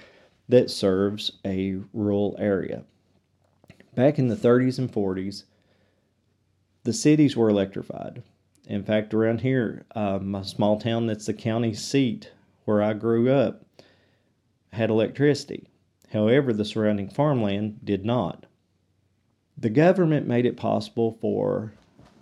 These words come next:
farmers to get together, form cooperatives, and take out low-interest loans in order to provide electricity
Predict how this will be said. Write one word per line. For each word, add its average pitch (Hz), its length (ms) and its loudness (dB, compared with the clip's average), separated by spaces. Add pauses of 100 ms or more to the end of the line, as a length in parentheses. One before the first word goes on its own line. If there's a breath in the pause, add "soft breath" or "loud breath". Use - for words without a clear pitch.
(300)
farmers 160 420 0
to 120 100 -2
get 131 220 0
together, 110 420 0
form 127 380 -4
cooperatives, 107 840 -2
and 110 140 -10
take 107 260 -4
out 107 340 0
low-interest 113 600 -4
loans 95 420 -6 (840 soft breath)
in 117 180 0
order 113 380 -2
to 110 180 -8
provide 101 440 -4
electricity 98 1040 -6